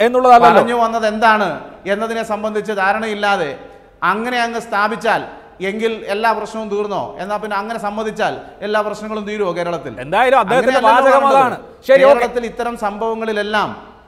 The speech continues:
Speaker 2: കുറ്റവാളികളെ കൃത്യമായി പിടിക്കാൻ, നിയമത്തിന് മുന്നിൽ കൊണ്ടുവരാൻ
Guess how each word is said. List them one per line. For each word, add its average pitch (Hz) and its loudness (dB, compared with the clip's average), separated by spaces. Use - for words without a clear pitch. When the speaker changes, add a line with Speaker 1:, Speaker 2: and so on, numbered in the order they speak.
Speaker 2:
കുറ്റവാളികളെ 220 -2
കൃത്യമായി 226 -2
പിടിക്കാൻ, 214 -2
നിയമത്തിന് 220 -4
മുന്നിൽ 214 -6
കൊണ്ടുവരാൻ 208 -4